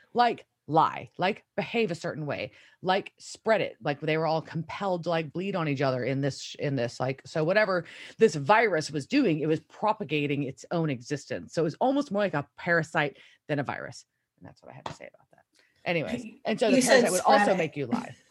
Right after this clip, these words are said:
Speaker 1: Yeah. Well,
Speaker 2: I'm
Speaker 1: the
Speaker 2: just
Speaker 1: parasite would
Speaker 2: laughing 'cause, I'm just laughing
Speaker 1: I
Speaker 2: 'cause
Speaker 1: said
Speaker 2: you're like,
Speaker 1: spread
Speaker 2: "He
Speaker 1: it.
Speaker 2: would spread it." <laughs>
Speaker 1: Spread it,
Speaker 2: Spread
Speaker 1: spread
Speaker 2: it.
Speaker 1: it, spread it real good. But they,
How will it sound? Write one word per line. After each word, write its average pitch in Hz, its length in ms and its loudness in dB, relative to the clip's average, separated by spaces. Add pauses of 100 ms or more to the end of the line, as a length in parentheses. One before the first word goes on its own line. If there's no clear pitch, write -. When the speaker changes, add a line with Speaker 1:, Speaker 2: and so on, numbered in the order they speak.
(100)
Speaker 1:
Yeah. - 80 -16 (320)
Well, 302 100 8
Speaker 2:
I'm 269 80 8
Speaker 1:
the 277 60 6
Speaker 2:
just 240 80 8
Speaker 1:
parasite 226 240 6
would 240 80 6
Speaker 2:
laughing 233 380 2
'cause, - 80 -18 (100)
I'm 240 140 8
just 269 160 8
laughing 202 280 0
Speaker 1:
I - 40 0
Speaker 2:
'cause 220 100 4
Speaker 1:
said 233 60 6
Speaker 2:
you're 214 100 6
like, 214 160 6
Speaker 1:
spread - 60 2
Speaker 2:
"He 262 60 6
Speaker 1:
it. 254 60 10
Speaker 2:
would 220 140 6
spread 214 280 2
it." - 300 -4
<laughs> 320 1400 6
Speaker 1:
Spread 180 160 0
it, 131 100 -4
Speaker 2:
Spread - 100 -12 (160)
Speaker 1:
spread 131 200 -2
Speaker 2:
it. 104 120 -8
Speaker 1:
it, - 80 -20
spread 107 200 -10
it - 80 -16
real 50 180 -12 (140)
good. - 160 -16 (480)
But 240 140 8
they, 214 500 4